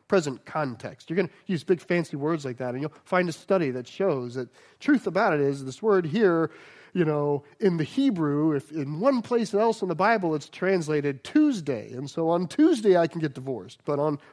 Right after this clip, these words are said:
Wednesday I can't. This happens all the time. If we lose the principle of God, right? The principles of God, what God wants for us when he says his Spirit, that sits over us and it pushes down on us. God wants me, wants me to be pure in sight.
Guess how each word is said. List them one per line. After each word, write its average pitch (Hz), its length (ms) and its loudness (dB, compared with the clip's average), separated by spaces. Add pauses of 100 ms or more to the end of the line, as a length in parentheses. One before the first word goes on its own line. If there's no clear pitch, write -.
Wednesday 202 500 4
I 131 60 -2
can't. 117 240 -8 (340)
This 262 160 2
happens 277 500 0
all 302 180 6
the 262 100 -2
time. 254 440 0
If 175 160 -2
we 262 140 4
lose 302 260 6
the 220 80 2
principle 269 640 0
of 151 100 -2
God, 135 240 0
right? 196 200 0 (500)
The 214 100 6
principles 302 720 2
of 214 100 0
God, 202 300 4
what 175 120 0
God 196 180 4
wants 214 320 2
for 226 180 0
us 214 200 2 (500)
when 190 120 4
he 190 60 4
says 185 320 0
his 160 120 -6
Spirit, 220 520 2
that 196 180 -2
sits - 440 -8 (180)
over 208 380 0
us - 180 -10
and 147 100 -6
it 165 100 -8
pushes 208 400 -4
down 185 280 4
on 151 80 0
us. 120 260 -8
God 170 300 0
wants 170 360 -4
me, 127 360 -6 (840)
wants 165 300 -4
me 165 100 -2
to 143 80 -8
be 147 120 -8
pure 151 360 -8
in 123 120 -8
sight. 127 400 -18